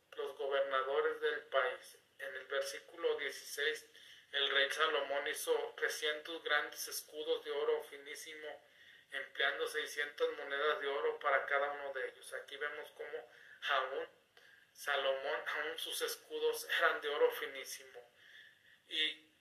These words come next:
empleaba para cada uno de seiscientas monedas de oro. En el versículo número diecisiete, y trescientos escudos pequeños de oro finísimo también, y los colocó en el palac-, palacio Bosques del Líbano.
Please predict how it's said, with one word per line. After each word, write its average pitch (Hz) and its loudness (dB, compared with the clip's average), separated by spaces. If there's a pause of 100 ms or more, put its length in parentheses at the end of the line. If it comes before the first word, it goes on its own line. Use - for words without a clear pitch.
(280)
empleaba 170 6
para 156 10
cada 160 10
uno 165 2 (760)
de 160 -4
seiscientas 156 -4
monedas 147 2
de 139 0
oro. 135 4
En 135 4
el 135 4
versículo 151 -2
número 156 0
diecisiete, - -2 (460)
y 147 -2
trescientos 151 0
escudos 156 -6
pequeños 151 0
de 151 -4
oro 156 6
finísimo 151 -8
también, 139 0
y 156 -6
los 151 -2
colocó 143 0
en 147 -2
el 156 -6
palac-, 139 2 (160)
palacio 147 2 (500)
Bosques 151 0
del 139 2
Líbano. 127 -2